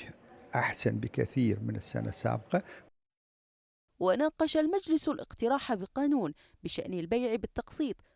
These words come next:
Speaker 2: ويهدف الاقتراح بقانون إلى سد الفراغ التشريعي في تنظيم عملية البيع بالتقسيط. ووافق المجلس على جواز النظر في الاقتراح بقانون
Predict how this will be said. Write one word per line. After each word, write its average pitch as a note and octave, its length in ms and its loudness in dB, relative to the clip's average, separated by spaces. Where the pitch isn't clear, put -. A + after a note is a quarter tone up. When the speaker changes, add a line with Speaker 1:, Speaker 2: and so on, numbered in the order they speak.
Speaker 2:
ويهدف G#3+ 580 -4
الاقتراح E4 580 0
بقانون A#3+ 600 0
إلى D#3 220 0
سد F3 260 -4
الفراغ B3 500 4
التشريعي F#3+ 720 -2
في - 140 -8
تنظيم G#3 420 -4
عملية G3+ 560 0
البيع F3+ 360 0
بالتقسيط. F#3+ 640 -4
ووافق - 640 2
المجلس B3+ 460 0
على D#3 260 6
جواز F3+ 400 2
النظر A#3+ 420 0
في G#3+ 120 -2
الاقتراح A3+ 600 -4
بقانون B3+ 520 0